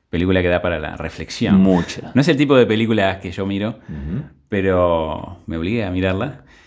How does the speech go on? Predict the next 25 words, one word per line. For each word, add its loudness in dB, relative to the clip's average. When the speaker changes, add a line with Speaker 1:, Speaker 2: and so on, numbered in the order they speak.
Speaker 2:
Bien. -8
Speaker 1:
Y -8
me -4
gustó 2
mucho, 4
sobre -2
todo 2
las -2
actuaciones 0
y, -4
bueno, -4
la -14
parte -8
de -10
los, -10
de -8
los -8
abogados -2
y -12
todo -6
eso. -6
Speaker 2:
Los 6
Speaker 1:
<laughs> -2
Tremendo. 6
Speaker 2:
abogados. 4